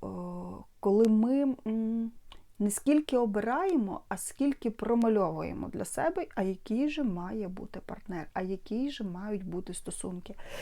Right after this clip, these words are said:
І отут у нас карта повішеного, верніше, карта перевернутого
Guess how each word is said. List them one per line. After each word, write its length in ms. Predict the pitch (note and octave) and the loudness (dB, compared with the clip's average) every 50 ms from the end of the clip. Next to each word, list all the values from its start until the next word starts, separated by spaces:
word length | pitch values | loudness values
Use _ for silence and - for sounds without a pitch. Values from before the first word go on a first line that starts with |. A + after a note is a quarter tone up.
| - - - - - | -8 -10 -10 -8 4
І 120 | - G#3+ | 10 12
отут 360 | G#3+ G#3 G#3+ - D4 F4 F4 - | 12 12 12 10 8 6 8 8
у 40 | |
нас 260 | D4+ C#4 A#3+ G#3+ - - | 8 8 8 6 4 6
карта 300 | - A#3 A3+ A3 - G#3 | 6 6 6 6 2 0
повішеного, 680 | - - G#3 G3 A3 D4 - - D4 A#3 G3 G#3 G#3 - | 2 2 2 4 4 2 2 2 0 4 4 4 6 6
верніше, 400 | F#3+ G3+ A3+ A3+ G#3 - - G3+ | 6 6 6 6 6 4 0 0
карта 340 | - A3+ A3 G#3 G3 - | 2 4 4 4 2 0
перевернутого 760 | F#3+ - G3 G3+ G3 G3+ G3 F#3+ F3+ F3+ F3 - F3+ F3+ F3 | 2 2 4 4 6 4 4 2 0 -2 -2 -2 -2 0 -2